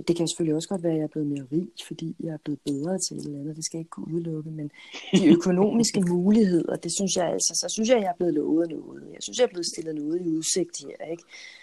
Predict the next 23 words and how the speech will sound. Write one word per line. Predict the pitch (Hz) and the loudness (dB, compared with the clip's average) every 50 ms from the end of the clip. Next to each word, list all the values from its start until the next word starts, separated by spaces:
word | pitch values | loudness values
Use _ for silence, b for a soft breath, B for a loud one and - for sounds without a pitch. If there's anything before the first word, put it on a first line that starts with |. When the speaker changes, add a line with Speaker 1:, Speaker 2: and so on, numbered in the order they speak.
| B B B | B B B
Speaker 1:
Altså, | - 160 151 - 156 139 135 - _ _ _ _ _ _ _ _ - - | -2 0 2 2 0 0 -2 -8 _ _ _ _ _ _ _ _ -12 -10
øh, | 175 165 151 - - | -8 -6 -6 -4 -2
og | 165 | 0
min | 165 165 165 | 0 0 2
første | 160 185 190 196 196 - | 4 4 4 6 4 2
tanke | - - 170 160 170 170 180 | 0 -2 -2 -2 -2 -2 -2
er, | 160 156 | 0 0
at | 156 160 | 2 2
jeg | 165 156 | 2 0
skal | - 175 | 0 0
nok | 160 165 185 - | 0 0 0 0
have | 185 185 | 0 0
mig | 202 208 | 0 0
et | 196 180 | 2 0
nyt | 185 196 - - - 160 | -2 -2 -2 -4 -4 -2
job. | 147 165 170 - - - _ _ _ _ _ _ _ _ _ _ _ | -2 -2 -2 -6 -16 -20 _ _ _ _ _ _ _ _ _ _ _
Jeg | - | -14
skal | - - - | -8 -6 -4
nok | 202 202 | -2 2
være | 220 220 214 | 4 4 4
lidt | 196 165 | 4 4
vellønnet | 165 160 175 185 190 180 - - - 165 | 2 2 2 2 0 -2 -2 -4 -6 -6
her, | 160 160 - | -4 -6 -6